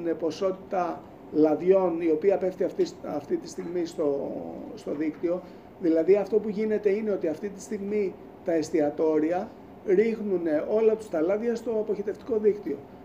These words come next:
Ε, ούτε το αποχετευτικό δίκτυο, ούτε τα αντλιοστάσια, αλλά ούτε και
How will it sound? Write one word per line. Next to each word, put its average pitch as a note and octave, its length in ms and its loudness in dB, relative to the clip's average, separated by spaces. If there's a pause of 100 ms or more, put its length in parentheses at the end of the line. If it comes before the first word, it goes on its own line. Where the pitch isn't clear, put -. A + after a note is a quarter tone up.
(140)
Ε, D#3+ 140 2 (120)
ούτε A3+ 200 0
το G#3+ 100 0
αποχετευτικό F3 680 -2
δίκτυο, F#3+ 460 2
ούτε A3+ 200 2 (220)
τα F#3 80 0
αντλιοστάσια, E3 640 0
αλλά A3 200 -2
ούτε A3 120 -6
και G#3 120 0